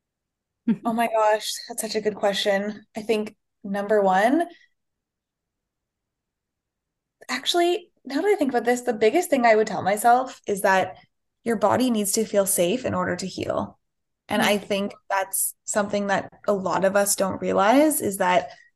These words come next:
Speaker 2: we get so obsessive or so stressed about all of our individual symptoms that we actually don't give our body the space that it needs to heal. And I remember for me, one of the biggest things that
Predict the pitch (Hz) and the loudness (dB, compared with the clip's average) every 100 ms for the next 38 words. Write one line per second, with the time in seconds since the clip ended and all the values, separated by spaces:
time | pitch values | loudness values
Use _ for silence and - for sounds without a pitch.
0 | _ _ _ _ _ _ _ _ 226 220 | _ _ _ _ _ _ _ _ -2 2
1 | 214 220 - 220 190 196 - 214 - 214 | 2 2 4 8 8 6 0 -2 0 0
2 | 208 202 196 196 202 190 - 233 226 202 | 0 -2 -4 -4 -4 -4 -4 0 2 2
3 | - 196 196 180 185 196 - 190 196 190 | 2 2 2 4 4 2 0 -4 -6 -4
4 | 196 185 - 262 240 220 190 190 202 - | -2 0 4 4 4 2 0 -2 -6 0
5 | 202 190 208 196 - 233 220 202 208 202 | 0 2 0 0 -2 0 0 0 2 2
6 | 190 185 196 202 196 - - 214 196 196 | 2 -2 -4 -4 -2 0 0 -2 -4 -4
7 | 196 185 175 180 - - - - 196 175 | -4 -4 -6 -6 -6 -6 -6 -8 -8 -8
8 | - 90 76 - 202 196 190 190 214 214 | 0 2 2 -2 -2 -2 -2 -2 -2 -2
9 | 214 190 196 196 190 190 190 190 185 196 | -4 -4 -2 -2 -2 -2 -2 -2 -2 -2
10 | 202 202 196 180 - | -4 -4 0 -2 -2